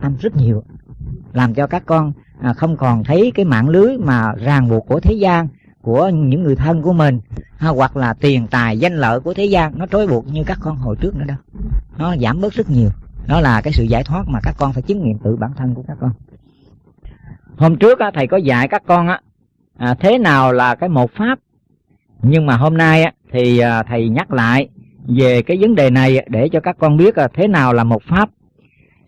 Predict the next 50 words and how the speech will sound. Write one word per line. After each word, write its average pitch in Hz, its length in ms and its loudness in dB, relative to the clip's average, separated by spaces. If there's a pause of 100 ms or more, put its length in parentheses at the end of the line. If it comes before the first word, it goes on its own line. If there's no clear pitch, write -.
(100)
À, 123 220 0
cái 196 120 4 (120)
pháp 240 200 4
mà 170 120 4
đầu 135 200 4
tiên 180 460 -2
mà 123 120 -4
chúng 208 180 -6
ta 196 100 0
biết 220 240 -2
rằng 151 240 0
á, 151 120 -4 (600)
đó 202 240 4
là 139 340 2
thứ 202 140 -4
nhất 285 200 2
á, 214 140 2
là 120 140 -2
ăn. 165 300 2 (1080)
Thứ 233 100 4
hai 208 280 6
á 196 80 0
là 143 140 2
hành. 131 340 2 (540)
À, 123 320 -2 (300)
nghe 151 220 0
nhắc 165 200 0
đến 175 160 0
ăn 147 240 -2
thì 131 100 -4
ai 131 200 0
cũng 135 420 -6
ngạc 117 180 -2
nhiên 143 220 0
hết. 156 120 0 (840)
Có 165 180 -4
pháp 208 200 0
gì 135 180 0
mà 117 100 0
kỳ 123 220 -2
cục 123 300 -2
mà 117 120 0
dạy, 113 300 0
kỳ 135 160 -4
cục 123 220 -2
mà 113 120 -2
dạy 107 160 0
ăn 147 240 -2
không 139 260 2
à? 104 140 0